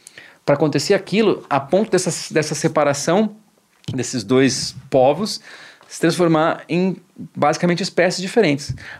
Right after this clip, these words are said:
Mas como ainda eram espécies iguais, só, ah, o pool de, o pool genético e de infecções que um povo tinha, que o outro não tinha,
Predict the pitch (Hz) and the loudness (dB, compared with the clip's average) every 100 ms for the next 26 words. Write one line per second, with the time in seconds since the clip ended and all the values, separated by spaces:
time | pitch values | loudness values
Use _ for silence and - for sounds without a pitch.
0 | - 117 - 254 285 208 247 139 127 127 | -4 -2 2 2 4 4 4 4 2 2
1 | 127 123 120 107 - 110 120 127 170 170 | 0 0 -4 -10 -10 -2 2 2 2 -2
2 | - - - - - 170 220 254 - _ | -12 -20 -18 -10 -2 2 4 2 -2 _
3 | - _ 139 123 113 107 - 123 - 170 | -20 _ 0 2 2 0 -2 -2 4 4
4 | 185 127 117 107 - 139 - - 170 156 | 4 0 -6 -8 -8 -6 -2 4 6 6
5 | 117 123 123 131 127 - 127 113 107 117 | 4 4 2 2 -2 0 2 2 2 4
6 | 117 110 107 113 - - - _ - 143 | 4 4 2 -2 -8 -12 -20 _ -4 -2
7 | 135 - 143 151 151 - - _ _ _ | -2 0 2 4 2 -2 -10 _ _ _
8 | - - 135 156 147 143 131 - 143 131 | -4 2 4 4 4 4 2 2 4 4
9 | 127 127 143 147 117 - 180 180 | 4 4 4 2 0 0 0 2